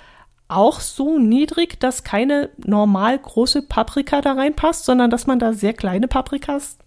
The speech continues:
verwenden muss? Also mich stört das ziemlich hart. Jetzt muss ich ja wirklich beim Einkauf immer drauf achten, dass ich kleine Paprikas raussuche,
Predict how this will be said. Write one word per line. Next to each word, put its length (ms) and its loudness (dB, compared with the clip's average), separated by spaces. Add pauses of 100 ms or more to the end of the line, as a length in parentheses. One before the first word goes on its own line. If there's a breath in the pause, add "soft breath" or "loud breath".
verwenden 400 -2
muss? 400 -2 (720 soft breath)
Also 180 4
mich 240 2
stört 280 0
das 280 -4 (560)
ziemlich 600 0
hart. 320 -8 (880 soft breath)
Jetzt 180 -2
muss 160 4
ich 120 0
ja 120 4
wirklich 280 -2
beim 140 0
Einkauf 360 -2
immer 160 2
drauf 320 0
achten, 540 0
dass 180 0
ich 140 -6
kleine 280 2
Paprikas 640 -2
raussuche, 540 0